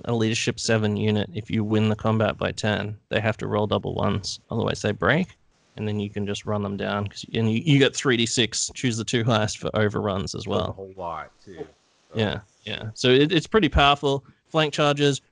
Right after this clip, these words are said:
Speaker 1: rear charge, you get plus two combat res, um, and you can
Speaker 2: Yeah.
Speaker 1: break their ranks as well. So <laughs>
Speaker 2: Yeah, they
Speaker 1: it's
Speaker 2: only
Speaker 1: pretty
Speaker 2: get to attack you back with that one re-, rear rank as well. That's
Speaker 1: Yeah.
Speaker 2: fucking really good.
Speaker 1: Yeah.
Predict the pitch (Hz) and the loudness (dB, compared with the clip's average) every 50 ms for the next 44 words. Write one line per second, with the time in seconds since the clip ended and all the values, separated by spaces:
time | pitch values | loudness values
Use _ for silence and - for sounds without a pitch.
0 | _ - 135 151 170 180 180 - 165 147 143 131 139 131 127 135 127 - - _ | _ -2 0 2 2 2 2 4 2 2 4 2 0 -2 -2 -2 -4 -6 -6 _
1 | 131 123 - - - - - - 135 131 139 147 139 - 147 127 123 120 110 - | -8 -8 -8 -8 -8 -8 -6 -2 0 2 2 2 2 2 2 2 2 2 0 0
2 | - 110 104 - - - - - - _ _ _ _ _ _ _ _ _ - 113 | -2 -2 -4 -4 -4 -8 -10 -12 -14 _ _ _ _ _ _ _ _ _ -4 -2
3 | 110 107 101 104 104 104 107 104 - 117 117 117 113 107 117 110 110 110 110 110 | 0 0 2 0 0 -2 -2 -2 -2 0 0 0 0 -2 -2 -2 -2 -2 -2 -2
4 | 107 101 - - 107 104 104 - _ - - 107 107 104 101 98 - - - - | -4 -4 -4 -6 -6 -6 -8 -10 _ -18 -16 -10 -8 -6 -4 -4 -6 -8 -8 -8
5 | - 95 - - - - - - - - - - - - - 147 135 - 196 - | -8 -6 -6 -6 -8 -10 -12 -14 -14 -14 -14 -14 -14 -2 2 2 2 2 2 2
6 | 135 135 139 117 113 117 120 120 113 117 117 117 117 - 120 110 - - 120 113 | 2 2 2 2 -2 -4 -4 -6 -6 -6 -8 -8 -8 -8 -10 -12 -8 -4 -2 -2
7 | 113 113 - - 110 - - 110 107 110 107 - - 110 104 98 92 - - 104 | -2 -2 -4 -10 -16 -12 -8 -6 -6 -6 -6 -8 -10 -10 -10 -10 -10 -10 -8 -6
8 | 98 98 95 95 101 101 95 101 104 104 98 95 95 95 95 98 107 - _ _ | -6 -6 -6 -8 -14 -18 -16 -12 -12 -12 -12 -12 -12 -12 -12 -12 -14 -14 _ _
9 | 101 104 98 98 95 85 92 95 92 90 87 80 78 - _ _ _ _ _ 85 | _ -8 -6 -6 -6 -6 -6 -8 -8 -8 -10 -14 -16 -20 _ _ _ _ _ -18
10 | 87 87 85 80 78 78 76 - 80 82 - 104 - - 87 80 80 _ _ 78 | -16 -14 -14 -14 -14 -16 -16 -16 -14 -14 -14 -14 -14 -14 -14 -14 -14 _ _ _
11 | _ _ 78 78 78 76 78 78 - - 80 76 76 76 _ _ _ - _ _ | _ _ _ _ _ -20 -20 -20 -20 -18 -16 -16 -16 -18 _ _ _ -20 _ _
12 | _ _ _ _ - 113 107 101 | _ _ _ _ -6 -4 -4 -4